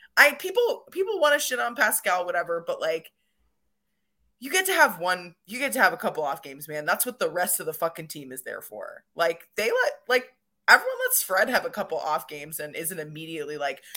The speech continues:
"Trade him," you know what I mean? I don't know what it is about Pascal that, like, fires people up 'cause we pay him a lot of money or whatever, but, like, again, my guy dragged us out of the play-in tournament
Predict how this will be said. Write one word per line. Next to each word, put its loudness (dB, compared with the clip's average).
"Trade 6
him," 4
you -12
know -2
what -2
I -8
mean? -4
I -4
don't -4
know -6
what -4
it -8
is -2
about -4
Pascal -2
that, -4
like, -8
fires 4
people -4
up 0
'cause -8
we -14
pay -6
him -4
a -4
lot 2
of -6
money -4
or -6
whatever, -2
but, -12
like, -2
again, 6
my 4
guy 6
dragged 4
us 6
out 2
of 0
the -4
play-in -6
tournament -10